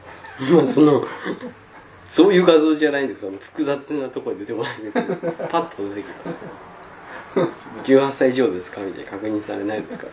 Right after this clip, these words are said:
Speaker 1: これ。画像保存するのに。
Speaker 2: 一回海外の経由してみたいなね。
Speaker 1: <laughs> 変なサイトとか入ってない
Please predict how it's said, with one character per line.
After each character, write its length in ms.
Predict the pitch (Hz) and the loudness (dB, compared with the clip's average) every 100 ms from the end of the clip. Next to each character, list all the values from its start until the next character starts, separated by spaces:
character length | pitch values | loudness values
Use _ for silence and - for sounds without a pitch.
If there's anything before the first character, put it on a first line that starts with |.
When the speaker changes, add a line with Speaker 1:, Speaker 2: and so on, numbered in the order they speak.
| - | -14
Speaker 1:
こ 80 | - | -16
れ。 120 | - | -8
画 140 | 117 101 | -4 -2
像 100 | 104 | -2
保 100 | 107 | -2
存 200 | 104 113 | -2 -2
す 120 | 104 | -2
る 100 | 98 | -4
の 80 | 85 | -4
に。 60 | - - - - - - | -10 -16 -20 -16 -14 -6
Speaker 2:
一 100 | - - | -6 2
回 240 | 214 196 | 4 4
海 240 | 180 202 | 6 4
外 160 | 175 139 | 6 4
の 260 | 117 107 104 | 2 -6 -6
経 180 | - 131 | 2 4
由 120 | 127 | 6
し 100 | 123 | 2
て 80 | - | -2
み 100 | 117 | -4
た 80 | - | -4
い 40 | - 104 101 - - 147 - - | -14 -12 -14 -14 -10 4 6 6
な 220 | - - | 2 0
ね。 180 | 254 - - - | -4 -10 -12 -16
Speaker 1:
<laughs> 300 | - - - | -16 -20 -2
変 160 | 160 123 | 2 2
な 80 | - | 0
サ 120 | 104 | -6
イ 40 | |
ト 120 | - | -6
と 80 | 92 | -10
か 80 | 92 | -8
入 100 | 104 | -6
っ 20 | 107 | -8
て 140 | 92 | -8
な 100 | |
い 40 | 90 | -8